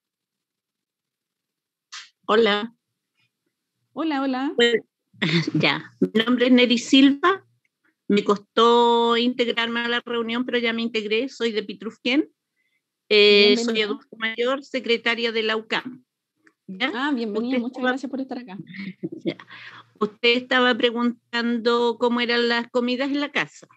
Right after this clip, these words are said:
Speaker 2: Sí.
Speaker 1: Eh, en mi casa hacemos el desayuno, eh, ya que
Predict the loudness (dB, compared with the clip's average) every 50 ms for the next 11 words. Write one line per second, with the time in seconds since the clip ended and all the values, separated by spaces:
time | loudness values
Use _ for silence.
0 | _ _ _ _ _ _ _ _ _ _ _ _ _ -4 -2 -2 -2 -4 -8 _
1 | _ _ _ _ _ _ _ -4 -4 -4 -12 _ -6 -2 0 2 2 2 2 2
2 | 2 4 4 4 2 2 0 0 0 -2 -4 -6 -6 -2 0 2 2 2 2 0
3 | 0 -4 -8 -10 -8 _ -4 -4 -2 0 0 0 0 -2 -2 -2 -4 -4 -4 -4
4 | -4 0 2 2 4 4 4 4 4 4 2 0 -2 _ _ _ _ _ _ _
5 | _ _ _ _ _ _ -2 0 2 2 2 2 0 0 0 -2 -2 -2 -2 -2
6 | -4 -4 -6 -6 -6 -6 -4 -4 -6 -8 -12 _ _ _ -6 -2 2 4 6 6
7 | 6 4 2 -2 -6